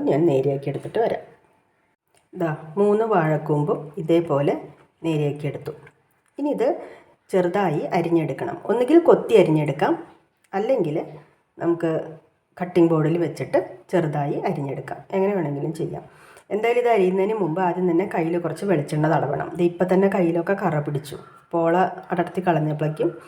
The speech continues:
കയ്യിലൊക്കെ കറ പിടിച്ചു. ഇനി ഇത് അരിയുമ്പോൾ ഒരുപാട് കറ പിടിക്കും. അതുകൊണ്ട് ആദ്യം കയ്യിൽ കുറച്ച് വെളിച്ചെണ്ണ തടവുക, അതിന് ശേഷം മാത്രം അരിഞ്ഞെടുക്കുക. ആദ്യം ഒരു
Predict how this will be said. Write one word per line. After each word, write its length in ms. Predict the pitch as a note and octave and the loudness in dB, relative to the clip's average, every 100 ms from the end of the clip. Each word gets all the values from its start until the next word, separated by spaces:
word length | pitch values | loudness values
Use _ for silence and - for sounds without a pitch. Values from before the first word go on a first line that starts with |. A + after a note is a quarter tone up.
| - - _ - | -20 -20 _ -4
കയ്യിലൊക്കെ 380 | E3+ D#3 D#3 D#3+ | 0 0 -2 -4
കറ 120 | D#3+ D3 | -4 -4
പിടിച്ചു. 320 | D3 C3+ - - F3 | -6 -10 -8 -4 2
ഇനി 100 | F#3+ | 4
ഇത് 80 | G3 G3 | 6 6
അരിയുമ്പോൾ 480 | F3 F3 F3 F#3+ C#4+ - - | 6 8 8 6 2 -2 -8
ഒരുപാട് 320 | D#3 E3 F#3 G#3+ | -4 2 2 2
കറ 100 | F3+ C#3 | 0 -2
പിടിക്കും. 280 | B2 - - _ _ _ | -4 -8 -12 _ _ _
അതുകൊണ്ട് 360 | E3+ E3+ E3 E3+ - - - - - | -6 -2 -2 -2 -4 -8 -20 -12 -4
ആദ്യം 260 | E3+ E3+ F#3+ G3 | -4 0 0 0
കയ്യിൽ 300 | E3 D#3+ F3+ G3 | -2 -2 -2 -2
കുറച്ച് 280 | D3+ - E4+ - - | -4 0 0 -2 0
വെളിച്ചെണ്ണ 380 | E3 D#3 D#3+ D#3+ | 2 2 0 0
തടവുക, 300 | F3+ C#3+ D3 A3 D3 | 0 0 -2 -4 -2
അതിന് 200 | D#3+ E3+ F3+ | 0 2 2
ശേഷം 280 | D3+ C#3+ D#3 D3+ | -2 -2 -2 -2
മാത്രം 240 | C#3+ - A#3 | -2 -4 -4
അരിഞ്ഞെടുക്കുക. 460 | C3+ A2+ A#2 - - _ _ _ _ _ _ _ F3+ | -4 -4 -6 -10 -12 _ _ _ _ _ _ _ -6
ആദ്യം 300 | F3+ F3+ G3+ - - - | -4 -2 -4 -6 -14 -10
ഒരു 100 | G#3+ | -8